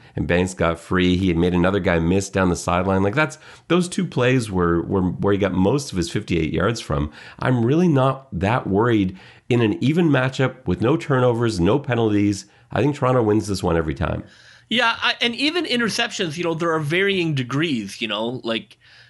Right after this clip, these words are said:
Speaker 2: if you get in, you know, I think you have to be highly conscious of short fields.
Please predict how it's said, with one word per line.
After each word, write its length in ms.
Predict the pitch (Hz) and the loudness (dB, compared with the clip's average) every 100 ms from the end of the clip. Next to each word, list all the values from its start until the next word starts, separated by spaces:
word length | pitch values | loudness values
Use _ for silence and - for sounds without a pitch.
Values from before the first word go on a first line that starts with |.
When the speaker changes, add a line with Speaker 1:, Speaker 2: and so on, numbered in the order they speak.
| _ _ - | _ _ -12
Speaker 2:
if 140 | 165 | -4
you 100 | 202 | -4
get 220 | 202 214 185 | -2 -2 -2
in, 140 | 180 | -6
you 140 | 160 | -4
know, 280 | 147 127 131 - | -2 -2 -4 -6
I 80 | |
think 240 | 143 208 202 | -4 -4 -4
you 80 | 170 | -4
have 180 | 180 - | -4 -6
to 60 | |
be 100 | 135 | -8
highly 580 | 127 - - 185 190 180 | -6 -6 -4 -4 -2 -4
conscious 640 | 135 127 113 107 107 101 - | -4 -6 -6 -6 -8 -8 -10
of 180 | 107 - | -8 -6
short 320 | 127 110 - | -4 -4 -6
fields. 500 | 110 92 73 - | -8 -8 -10 -20